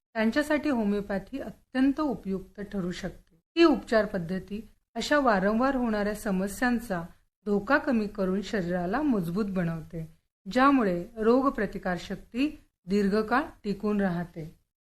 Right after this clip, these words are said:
होमिओपॅथिक औषधे नैसर्गिक पदार्थांपासून बनवलेली असल्यामुळे आणि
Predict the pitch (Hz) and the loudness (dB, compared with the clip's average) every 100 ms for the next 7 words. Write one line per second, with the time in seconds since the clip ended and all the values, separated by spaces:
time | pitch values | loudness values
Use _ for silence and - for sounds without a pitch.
0 | _ - 247 233 277 302 302 311 294 262 | _ 0 6 8 8 6 2 2 2 2
1 | 277 247 277 262 190 190 226 220 254 - | 0 2 4 2 0 0 -2 0 -4 -4
2 | 180 180 185 190 214 208 214 202 247 214 | -2 0 0 -2 -2 0 -2 0 0 0
3 | 175 175 180 180 196 202 - 247 247 175 | 0 -2 -2 -4 -4 -8 -2 0 2 0
4 | 156 160 _ _ - 233 | -4 -10 _ _ 0 2